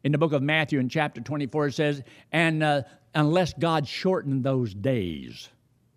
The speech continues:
shortened those days, no flesh would be left alive."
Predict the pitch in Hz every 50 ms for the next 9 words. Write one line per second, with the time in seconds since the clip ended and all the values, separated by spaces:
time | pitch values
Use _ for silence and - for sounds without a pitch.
0 | _ _ _ _ _ _ _ _ _ - - - 175 170 165 113 120 123 113 123
1 | 117 117 104 90 87 95 117 113 104 92 80 73 73 71 - - _ _ _ _
2 | _ _ - - 120 127 120 - - - 127 123 107 98 - - 113 101 87 98
3 | 90 87 92 92 78 - - - 82 80 82 85 78 73 67 62 62 - -